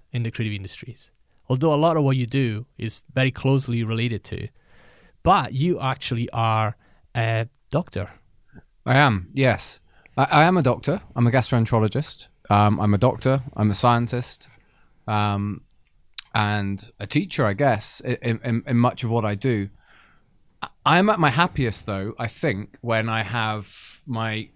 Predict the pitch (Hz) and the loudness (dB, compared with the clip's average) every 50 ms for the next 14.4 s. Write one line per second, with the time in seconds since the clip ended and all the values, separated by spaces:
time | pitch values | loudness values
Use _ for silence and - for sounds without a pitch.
0 | - - - 123 113 110 104 - 104 92 87 - - 107 107 98 - - 101 95 | -18 -8 -4 -2 -2 -2 -4 -4 -8 -10 -10 -10 -8 -6 -6 -6 -6 -6 -8 -8
1 | 95 90 - - - - _ - - - 107 101 98 95 92 90 87 - _ _ | -6 -6 -6 -6 -6 -8 _ -14 -12 -8 -8 -6 -6 -8 -8 -12 -14 -18 _ _
2 | _ _ _ _ _ _ _ _ _ _ _ _ _ - - - 104 80 76 - | _ _ _ _ _ _ _ _ _ _ _ _ _ -12 -10 -8 -8 -8 -8 -10
3 | - - - - - - - 117 - - - 131 123 117 - - _ _ _ _ | -12 -12 -12 -14 -12 -8 -6 -4 -4 -2 -2 0 -2 -2 -4 -8 _ _ _ _
4 | - - - - - _ _ _ _ _ _ _ _ _ _ - 139 131 131 131 | -20 -20 -20 -20 -20 _ _ _ _ _ _ _ _ _ _ 0 2 2 2 2
5 | 131 120 - - - - - - _ - _ _ _ _ _ _ _ _ _ _ | 0 -2 -4 -10 -18 -20 -20 -20 _ -20 _ _ _ _ _ _ _ _ _ _
6 | _ - - 135 135 165 170 - - 220 214 202 170 - 135 151 135 107 90 95 | _ -6 -2 2 4 4 4 4 4 6 4 4 4 4 4 2 2 2 0 -2
7 | 117 131 - - - - _ _ _ _ _ _ _ _ _ _ _ _ _ - | -4 -6 -8 -10 -14 -20 _ _ _ _ _ _ _ _ _ _ _ _ _ -2
8 | 127 127 123 120 123 123 120 - 127 120 120 120 113 113 - - - 110 110 113 | 0 0 2 2 2 0 0 -2 -2 0 0 0 0 -2 -4 -8 -8 -4 -2 0
9 | 113 110 104 98 95 92 90 87 - - - _ _ _ _ - - - - - | 0 0 -2 -2 -4 -8 -10 -12 -14 -16 -16 _ _ _ _ -20 -20 -20 -12 -2
10 | - 190 170 143 - - - 156 156 - 226 220 220 - 208 196 180 165 123 104 | 0 2 2 2 0 -2 -2 -2 0 0 0 0 0 -2 -2 -2 -2 -2 -4 -6
11 | - - _ - - - 170 165 156 156 160 156 139 143 131 117 117 - - - | -12 -18 _ -12 -6 -4 -2 0 0 2 2 2 2 0 -2 -2 -6 -12 -18 -20
12 | - 175 147 - - - 131 135 139 139 139 - - 131 123 110 101 98 101 104 | -20 -20 -20 -12 -6 -2 -2 -2 -2 -4 -8 -10 -8 -6 -4 -4 -4 -6 -8 -10
13 | - - 123 120 - - 127 120 - 135 120 120 131 147 147 - - 107 110 107 | -12 -10 -10 -10 -8 -6 -6 -6 -4 -4 -4 -2 -2 -2 -2 -2 -4 -8 -8 -10
14 | - - 135 131 127 - - | -6 -4 -2 -2 -2 -4 -4